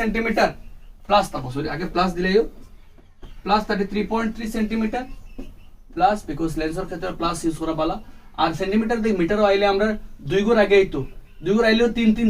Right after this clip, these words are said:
তিন, মানে আমরা একটা লাগবো, জিরো পয়েন্ট থ্রি মিটার। তুমি তিন, তিন, তিন লিখতে পারবা, আমি একটা ইউজ করছি, because আমি দ-, দশমিক সেন্টিমিটার থেকে মিটারও আচ্ছা, দেখে লও। সেন্টিমিটার থেকে মিটার আই খেমনি আমরা থার্টি থ্রি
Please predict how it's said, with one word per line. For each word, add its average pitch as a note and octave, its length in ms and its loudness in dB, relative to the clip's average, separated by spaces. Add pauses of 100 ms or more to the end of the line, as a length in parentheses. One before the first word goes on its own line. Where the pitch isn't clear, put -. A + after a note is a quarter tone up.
তিন, G3+ 180 2
মানে E3 180 2
আমরা F3 200 2
একটা F3+ 180 -4
লাগবো, C3+ 240 2
জিরো D#3 140 0 (120)
পয়েন্ট G#3+ 220 2 (420)
থ্রি D#3 100 -4 (100)
মিটার। A#2 220 -8 (320)
তুমি A#3 220 4
তিন, B3+ 180 2
তিন, C4 140 6
তিন B3+ 160 4
লিখতে A3 220 4
পারবা, A3 200 8 (300)
আমি F#3+ 120 4 (100)
একটা B3 220 4
ইউজ A3+ 180 2
করছি, G#3 220 4
because G#3+ 300 6
আমি A3 120 6 (200)
দ-, E3 160 -2
দশমিক A3 360 2
সেন্টিমিটার G#3 480 2
থেকে A3 220 4
মিটারও G#3+ 260 4
আচ্ছা, D3+ 160 -4 (140)
দেখে D#3 180 -4
লও। C4+ 100 2 (460)
সেন্টিমিটার G3+ 520 0
থেকে G#3+ 160 0
মিটার G3+ 260 0
আই G3 260 6
খেমনি F#3+ 200 0
আমরা F3+ 260 2
থার্টি E3+ 240 0
থ্রি G3+ 180 -2